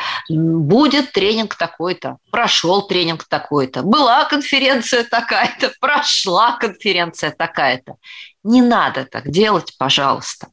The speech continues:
А, рассказывайте людям классные истории и рассказывайте им, а, словами самих людей,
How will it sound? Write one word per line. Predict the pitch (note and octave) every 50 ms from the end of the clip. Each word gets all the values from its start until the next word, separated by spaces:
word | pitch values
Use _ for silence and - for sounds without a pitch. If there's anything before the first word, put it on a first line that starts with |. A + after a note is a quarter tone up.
| _ _ - - - - - - - - - - -
А, | E3+ E3 D#3+ D3+ C3+ - -
рассказывайте | F3 G3 G#3+ G#3 - - A#3+ C#4 D#4 D4 - B3+ A3 G3+ G3 - - F#3+
людям | E3+ G#3 B3+ C#4+ C4 A#3 G3 E3+ - -
классные | - - F3+ F#3+ F#3+ G3 G3+ - - - G3+ G3 F#3 - - F3+
истории | - - - - F3+ E3 C#3+ C3 B2 C3+ - - - - - -
и | G#3+
рассказывайте | A3 F3+ E3+ - - - F3+ F#3+ A#3 A#3 B3 C4 A#3 G3+ G3 - - F#3
им, | E3 - - G3 F#3+ E3+ C#3 C#3 - - - - - - - -
а, | E3 E3+ E3 E3 D#3 D3+ D#3 D#3 - - -
словами | - - - G#3 F#3+ F3+ F3 F3 F3+ G#3 G#3+ G#3 G3
самих | - - - F3 E3+ F3 G3 G#3+ G3+ - - -
людей, | D#3+ E3 D#3+ F3 F3 D3+ - - -